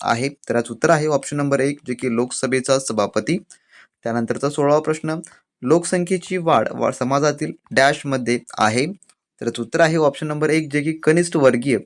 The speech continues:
यामध्ये जे आहे सर्वाधिक आहे लोकसंख्येची वाढ. त्यानंतरचा सतरावा प्रश्न, जिल्हा परिषदेकरता कमीत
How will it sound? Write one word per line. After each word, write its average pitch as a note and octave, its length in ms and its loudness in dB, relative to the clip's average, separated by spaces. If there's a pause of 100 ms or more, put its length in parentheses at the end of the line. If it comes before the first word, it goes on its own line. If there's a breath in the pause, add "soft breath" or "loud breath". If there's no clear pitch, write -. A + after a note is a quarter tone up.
(100)
यामध्ये D3 360 -4
जे D3 140 -2
आहे D3 220 -2
सर्वाधिक A2 600 0
आहे B2+ 300 -2
लोकसंख्येची A2 640 -4
वाढ. A2+ 260 2 (720 loud breath)
त्यानंतरचा B2+ 420 2
सतरावा E3+ 340 2
प्रश्न, D#3+ 400 -2 (480 loud breath)
जिल्हा D3+ 220 6
परिषदेकरता F3+ 680 4
कमीत C3+ 280 0